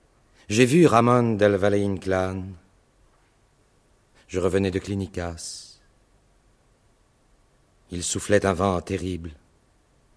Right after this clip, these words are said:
L'après-midi était violacé.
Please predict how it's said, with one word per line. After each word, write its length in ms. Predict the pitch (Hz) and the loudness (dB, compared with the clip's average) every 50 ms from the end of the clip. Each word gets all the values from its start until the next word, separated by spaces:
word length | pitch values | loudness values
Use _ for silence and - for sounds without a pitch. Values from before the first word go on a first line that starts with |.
| _ _ _ _ _ _ _ _ _ _ _ _ _ _ _ _ | _ _ _ _ _ _ _ _ _ _ _ _ _ _ _ _
L'après-midi 480 | - 104 - - 107 104 104 98 113 110 | -2 -2 0 0 0 0 0 0 0 -2
était 160 | 98 - 104 | 0 0 -2
violacé. 760 | 85 85 85 107 107 101 92 - - - - - 90 85 80 | -4 -2 -4 -2 -2 -2 -4 -6 -8 -8 -8 -8 -10 -10 -12